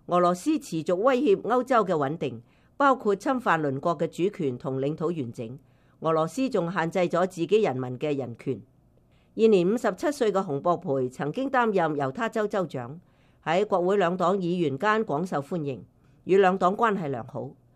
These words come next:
星期二嘅聽證會已經係洪博培第三次作為美國駐外使節人選嘅確認聽證會。外交經驗豐富嘅洪博培曾經喺二千零九年至二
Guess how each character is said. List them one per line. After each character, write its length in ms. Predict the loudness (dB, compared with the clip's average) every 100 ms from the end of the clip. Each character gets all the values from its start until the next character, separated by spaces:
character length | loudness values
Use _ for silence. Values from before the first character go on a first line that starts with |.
| _ _ _
星 160 | -6 -2
期 80 |
二 340 | -2 0 0 0
嘅 20 |
聽 180 | -2 -2
證 220 | 0 0
會 220 | 2 2
已 160 | 2 -2
經 180 | -2 -2
係 180 | -2
洪 160 | -2 -2
博 140 | -2
培 180 | -2 -4
第 160 | -2 -4
三 260 | -2 -2 -2
次 260 | -6 -10
作 180 | 0 2
為 140 | 4
美 160 | 4 4
國 240 | 4 2 2
駐 220 | 0 2
外 160 | 2
使 200 | 0 -4
節 320 | -6 -4 -6 -2
人 180 | -2 -2
選 300 | -2 -2 0
嘅 280 | 0 0
確 200 | 0 0 0
認 220 | -2 -2
聽 200 | -4 -4
證 160 | -4 -4
會。 280 | -8 -10 -16 _ _ _ _ _ _
外 160 | 0 2
交 180 | 2 2
經 200 | 0 2
驗 200 | 2 0
豐 220 | 0 -2
富 180 | -2 0
嘅 100 | 0
洪 200 | -2 0
博 140 | -2
培 280 | 0 -4 -2
曾 200 | -4 -2
經 160 | -2
喺 140 | 0 -2
二 160 | -2 0
千 200 | 2 2
零 140 | 2
九 180 | 2 4
年 180 | 4 2
至 120 | 2
二 220 | 0